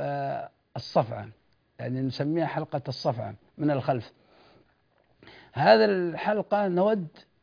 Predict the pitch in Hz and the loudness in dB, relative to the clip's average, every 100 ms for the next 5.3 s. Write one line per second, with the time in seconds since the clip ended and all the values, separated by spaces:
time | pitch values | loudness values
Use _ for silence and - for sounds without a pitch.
0 | - 202 180 170 208 190 170 196 175 160 | -4 0 0 0 0 0 -2 -2 -2 0
1 | 180 190 202 - _ _ _ 170 220 202 | 2 2 0 -8 _ _ _ 4 4 4
2 | 175 156 151 151 185 175 180 123 - _ | -2 -2 -2 -2 -2 -2 -2 -6 -20 _
3 | _ - 175 180 170 170 - 147 160 156 | _ -6 0 2 2 0 -2 0 2 4
4 | 151 156 147 139 151 120 135 127 113 - | 2 2 2 0 -4 -6 -4 -4 -4 -6
5 | - - | -10 -10